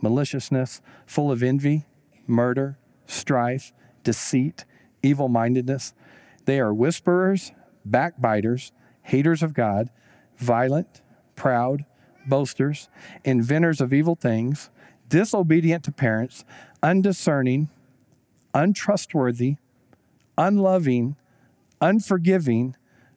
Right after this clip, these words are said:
unmerciful, who, knowing the righteous judgment of God,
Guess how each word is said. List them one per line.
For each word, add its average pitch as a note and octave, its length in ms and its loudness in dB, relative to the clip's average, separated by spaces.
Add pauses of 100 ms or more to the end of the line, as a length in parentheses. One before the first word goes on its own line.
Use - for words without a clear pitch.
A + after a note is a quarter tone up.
(160)
unmerciful, E3+ 880 0 (1500)
who, D3+ 400 2 (840)
knowing F#3+ 300 2
the E3 100 4
righteous G3+ 640 2
judgment F3 600 2
of B2+ 160 -2
God, A#2 500 0